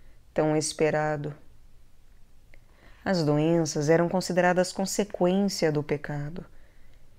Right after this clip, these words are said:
Realmente, seus inimigos compreenderam o alcance da absolvição dada pelo mestre. Isso era levar as coisas muito longe.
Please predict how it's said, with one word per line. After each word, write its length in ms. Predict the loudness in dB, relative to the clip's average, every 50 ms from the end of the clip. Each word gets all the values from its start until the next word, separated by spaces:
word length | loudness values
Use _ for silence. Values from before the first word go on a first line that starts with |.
| -20 -20 -20 -16 -6
Realmente, 840 | 0 2 4 4 4 4 2 2 2 2 2 2 0 0 0 -2 -4
seus 260 | -2 0 0 2 2
inimigos 540 | 4 2 2 2 2 0 0 0 -2 -4 -4
compreenderam 880 | -2 -2 -2 0 2 2 2 2 2 2 2 4 4 4 4 2 0 0
o 40 | 2
alcance 580 | 0 0 -2 2 2 4 4 4 2 0 0 0
da 240 | 2 4 4 4
absolvição 800 | 2 0 -2 -2 0 0 0 0 -2 -4 -4 -2 -2 0 2 2
dada 360 | 4 4 4 4 4 2 0
pelo 240 | 0 0 -2 -2 -2
mestre. 640 | -2 -4 -4 -4 -6 -8 -10 -12 -10 -10 -12 -12 -12 -18 -20 -20 -20 -20 -20 -20 -20 -20 -20 -20 -20 -8 0
Isso 480 | 2 4 4 4 4 2 0 -2 -2 0 2
era 160 | 2 2 4
levar 260 | 2 0 0 0 -2
as 160 | -2 -2 -4
coisas 380 | -2 -2 0 2 0 -2 -2 -2
muito 560 | -2 0 2 4 4 4 2 2 0 -2 -4
longe. 520 | -4 -2 -2 -2 -2 -4 -4 -6 -8 -12